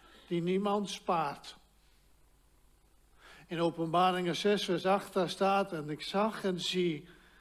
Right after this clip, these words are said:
een grauw paard en die erop zat. En zijn naam was de dood. En het rijk van de dood volgde hem."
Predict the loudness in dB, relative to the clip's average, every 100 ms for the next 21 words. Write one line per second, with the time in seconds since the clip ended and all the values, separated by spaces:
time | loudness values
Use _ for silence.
0 | -20 -18 -12 -10 -6 0 2 2 2 2
1 | 4 4 2 0 2 2 2 2 0 0
2 | 0 0 -4 -20 _ _ -20 _ _ _
3 | -20 -20 -10 -8 -4 -2 2 2 2 0
4 | 0 -2 -8 -2 2 2 0 -4 -14 -18
5 | _ _ -20 -20 -20 -8 -2 0 2 2
6 | 2 2 -2 -4 -2 -2 2 4 4 0
7 | -6 -20 -20 _ -8 0 2 0 0 2
8 | 2 -2 -12 -18 -6 -2 -2 -4